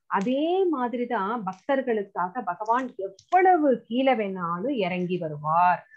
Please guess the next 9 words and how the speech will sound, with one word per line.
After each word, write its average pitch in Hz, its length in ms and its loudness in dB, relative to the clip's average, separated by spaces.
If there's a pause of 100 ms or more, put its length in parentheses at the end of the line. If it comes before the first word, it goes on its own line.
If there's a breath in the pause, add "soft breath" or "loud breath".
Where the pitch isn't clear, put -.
(200 loud breath)
அப்படிங்கிறதுக்கு 262 760 -4
ஒரு 190 320 -2
உதாரணமே 226 520 -2
இருக்கு. 180 320 -6
பகவான் 247 500 -6
வந்து 208 540 -2
தூது 302 320 -4
போகிறார் 180 480 -4 (100)
பாண்டவர்களுக்காக. 170 960 -4